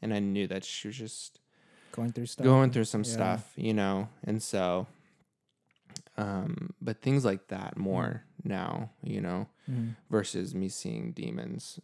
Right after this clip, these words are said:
Speaker 1: um, by my
Speaker 2: Mm-hmm.
Speaker 1: bedside.
Speaker 2: Yeah, <laughs> that's
Speaker 1: Yeah.
Speaker 2: scary.
Speaker 1: It
Speaker 2: Like, I
Speaker 1: was
Speaker 2: have
Speaker 1: scary.
Speaker 2: goosebumps. <laughs> I'm like,
Speaker 1: Yeah.
Speaker 2: 'cause I believe in all that stuff, and I've
Speaker 1: Mm-hmm.
Speaker 2: met a couple people,
Speaker 1: <clears throat>
Speaker 2: like,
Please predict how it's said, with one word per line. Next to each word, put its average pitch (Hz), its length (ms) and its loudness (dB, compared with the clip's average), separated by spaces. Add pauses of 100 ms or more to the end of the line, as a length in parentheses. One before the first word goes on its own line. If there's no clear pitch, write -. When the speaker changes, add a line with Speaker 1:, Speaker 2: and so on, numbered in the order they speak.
Speaker 1:
um, - 440 -6 (120)
by 139 140 -2
my 113 120 -2
Speaker 2:
Mm-hmm. 113 60 -6
Speaker 1:
bedside. - 640 -4
Speaker 2:
Yeah, 123 500 2
<laughs> 160 100 -8
that's 135 240 0
Speaker 1:
Yeah. - 60 -4
Speaker 2:
scary. 131 400 2 (100)
Speaker 1:
It 123 180 4
Speaker 2:
Like, 110 100 6
I 110 40 6
Speaker 1:
was 135 140 8
Speaker 2:
have 151 100 10
Speaker 1:
scary. 131 180 4
Speaker 2:
goosebumps. 123 480 2
<laughs> 220 60 12
I'm 180 120 12
like, 156 140 10
Speaker 1:
Yeah. 90 280 2 (120)
Speaker 2:
'cause 135 100 0
I 160 80 10
believe 151 340 6
in 143 100 8
all 131 140 6
that 123 160 2
stuff, 131 260 -4
and 123 100 4
I've 117 140 8
Speaker 1:
Mm-hmm. 107 380 -2
Speaker 2:
met 131 260 2
a - 20 -14
couple 139 240 2
people, 143 460 6
Speaker 1:
<clears throat> 120 80 4
Speaker 2:
like, 123 100 0